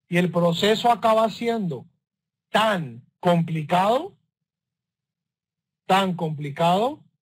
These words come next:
que es prácticamente imposible que esto suceda en la realidad. ¿Ok?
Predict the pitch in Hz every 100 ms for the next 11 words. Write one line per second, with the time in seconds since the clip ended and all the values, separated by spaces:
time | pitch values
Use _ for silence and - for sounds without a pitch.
0 | _ _ _ _ _ _ 165 165 175 196
1 | 202 175 202 180 175 170 170 196 175 196
2 | 180 247 226 180 185 254 _ _ _ _
3 | _ _ _ _ _ _ _ _ _ _
4 | _ _ _ _ _ _ _ _ _ 165
5 | 175 170 190 175 175 165 156 151 151 147
6 | 135 123 - - _ _ _ _ _ _
7 | _ _ _ _ _ _ _ _ _ _
8 | _ _ _ _ _ _ _ _ _ _
9 | _ _ _ _ 151 147